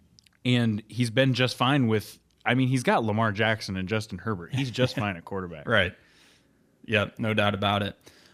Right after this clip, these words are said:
Speaker 2: Um, and then that brings, and that, so quickly there, that I mentioned the two, the teams with the two best records. With the win, Lamar improved to eight and three. Bando drops to eight and three. So those are your two best teams as far as record in the league.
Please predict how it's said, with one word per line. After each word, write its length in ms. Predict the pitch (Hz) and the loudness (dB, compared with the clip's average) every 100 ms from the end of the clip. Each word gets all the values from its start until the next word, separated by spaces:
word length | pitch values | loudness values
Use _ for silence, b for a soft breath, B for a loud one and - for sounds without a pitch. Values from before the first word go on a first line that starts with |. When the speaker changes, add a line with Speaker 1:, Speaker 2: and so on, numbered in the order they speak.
| - | 0
Speaker 2:
Um, 420 | 120 120 123 123 | 2 4 4 4
and 160 | 117 131 | 4 4
then 140 | 160 | 4
that 240 | 190 160 143 | 4 4 4
brings, 240 | 160 160 | 2 4
and 160 | 135 135 | 4 2
that, 240 | - - | -2 -8
so 360 | - 139 120 92 87 - _ _ | 2 4 4 -2 -10 -16 _ _
quickly 320 | 156 147 117 | -2 2 4
there, 180 | 120 117 | 6 6
that 200 | 113 113 | 4 4
I 100 | 117 117 | 2 4
mentioned 340 | 131 139 117 | 4 2 2
the 80 | 107 | 2
two, 420 | - 135 120 117 - | 2 4 4 0 -4
the 160 | 120 | -6
teams 300 | 107 135 123 | -2 2 4
with 100 | 117 | 2
the 60 | 110 | -2
two 160 | 123 123 | 0 4
best 240 | 113 - | 4 4
records. 260 | 127 117 113 | 2 2 0
With 160 | 139 | 2
the 80 | 117 | 2
win, 480 | 113 123 120 117 113 | 4 4 6 4 2
Lamar 300 | 113 113 113 | 4 4 4
improved 360 | 107 120 113 - | 2 -2 -4 -2
to 200 | 113 104 | -2 0
eight 200 | 120 127 | 0 0
and 180 | 107 107 | -4 -6
three. 420 | - 127 123 120 | -8 -2 2 2
Bando 420 | 107 117 117 107 | 2 2 2 0
drops 380 | 107 113 131 139 | 0 2 4 2
to 100 | 104 | -2
eight 80 | 90 | -4
and 100 | 98 | -6
three. 200 | 127 117 | -8 -8
So 100 | 110 | -2
those 260 | 120 160 170 | 2 2 4
are 280 | 170 139 - B B | 4 2 0 B B
your 120 | 120 113 | 0 0
two 200 | - 156 | 2 4
best 320 | 131 120 - | 4 2 2
teams 380 | 135 127 120 113 | 4 6 4 2
as 80 | |
far 300 | - 127 117 | 0 4 4
as 140 | 110 107 | 4 2
record 480 | 113 120 - 113 113 | 2 2 0 0 2
in 220 | 110 113 | 2 2
the 80 | 107 | 2
league. 400 | 113 113 107 | 2 4 2